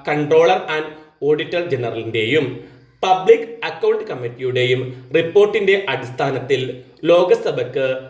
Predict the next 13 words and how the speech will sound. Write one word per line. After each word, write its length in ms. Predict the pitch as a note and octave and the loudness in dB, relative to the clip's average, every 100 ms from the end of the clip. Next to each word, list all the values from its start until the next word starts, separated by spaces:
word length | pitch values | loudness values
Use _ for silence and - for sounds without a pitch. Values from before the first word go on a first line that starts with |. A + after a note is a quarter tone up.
| - | -14
ഗവൺമെന്റിന്റെ 1120 | C#3 E3 E3 F#3 G#3 C#3+ B2 A#2+ B2 A#2+ - - - _ _ _ _ _ | -2 0 0 0 -2 -2 -4 -2 -2 -2 -8 -18 -20 _ _ _ _ _
ധന 440 | D3 F3 F3+ G#3+ - - _ D#3+ | -2 0 2 -2 -4 -14 _ 2
ദുർവിനിയോഗത്തിനെതിരെ 1400 | F#3+ A#3 F3+ E3 D#3+ D3+ D#3 D#3 C3+ B2+ B2+ C3 C3 - - | 4 4 0 0 2 2 0 -2 -2 0 0 -2 -6 -16 -6
അന്വേഷണം 580 | C#3 B2+ B2 - C3 C3 | -2 2 0 0 -4 -2
നടത്താം. 680 | A#2 G#2+ D#3+ C3 - - - _ _ _ - | -4 -2 -2 -2 -4 -12 -20 _ _ _ -2
അവിശ്വാസ 560 | D#3+ F3 F#3 D#3 - | 2 0 2 0 0
പ്രമേയം. 640 | D#3+ C#3 B2 A2+ C#3 B2 - - _ _ _ F3+ | -2 -4 -4 -2 -4 -4 -10 -20 _ _ _ 2
ലോകസഭയ്ക്ക് 1040 | G3 F#3+ A#3 A#3+ G#3+ A3+ F3+ D3 C#3+ - - | 4 4 4 4 2 2 2 2 0 -6 -4
ഗവൺമെന്റിനെതിരെ 1120 | D#3 E3+ E3+ F#3 G3 G3+ D#3 D#3 C#3 C3+ - - _ - | 0 2 2 0 -2 -2 -2 -2 0 -2 -6 -18 _ -4
അവിശ്വാസ 500 | F3 F#3+ G3+ A3 A3 | 0 2 2 0 0
പ്രമേയം 560 | A3+ D3+ C#3 C3+ C#3 C#3+ - | -6 -6 -4 -4 -6 -8 -8
പാസാക്കാൻ 580 | C3+ B2+ B2+ A#2+ C3 B2 | -6 -6 -8 -4 -4 -4
സാധിക്കും. 760 | B2 A2 G#2+ - C3 - - | -2 -2 -2 0 0 -2 -12